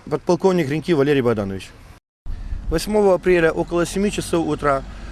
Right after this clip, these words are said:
поступило сообщение о пожаре по улице Агрономической, сто восемнадцать,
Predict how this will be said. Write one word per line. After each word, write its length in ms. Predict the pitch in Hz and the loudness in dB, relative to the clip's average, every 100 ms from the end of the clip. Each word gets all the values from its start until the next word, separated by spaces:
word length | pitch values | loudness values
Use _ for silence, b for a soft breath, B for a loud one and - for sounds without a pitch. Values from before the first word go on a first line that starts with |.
| B - | B -4
поступило 500 | 165 - - 208 185 | -2 -2 0 2 4
сообщение 540 | - 175 - 196 175 | 2 0 2 2 2
о 60 | 151 | 2
пожаре 420 | 170 165 160 156 | 2 4 2 2
по 120 | 165 | 2
улице 320 | 180 180 170 | 0 2 2
Агрономической, 680 | 151 151 160 170 165 - 151 | 2 2 0 -2 -4 -4 -6
сто 220 | - 165 | -2 -2
восемнадцать, 580 | 156 - 175 180 165 | -2 -4 -2 -2 -2